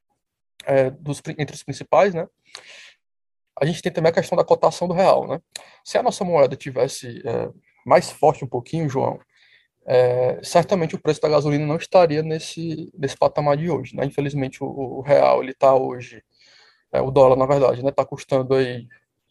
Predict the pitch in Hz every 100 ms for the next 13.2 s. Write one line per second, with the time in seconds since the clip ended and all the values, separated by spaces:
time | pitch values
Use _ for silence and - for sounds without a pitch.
0 | - - - - 135 131 123 - 110 -
1 | - 139 156 160 - 147 - - - 170
2 | 190 - 185 175 160 - - _ _ _
3 | _ _ - - 165 - 175 175 165 127
4 | 120 139 147 139 151 - 135 143 165 143
5 | - 131 - 139 131 127 139 131 131 -
6 | 127 123 - 131 127 123 131 127 139 131
7 | 147 160 160 _ _ - - - 135 156
8 | - 151 147 147 156 165 175 170 156 139
9 | 165 202 131 123 _ _ - 156 151 139
10 | 135 131 127 123 123 - 131 _ _ -
11 | 135 139 143 - 147 139 147 - 151 151
12 | 147 147 - 160 160 160 147 143 156 160
13 | -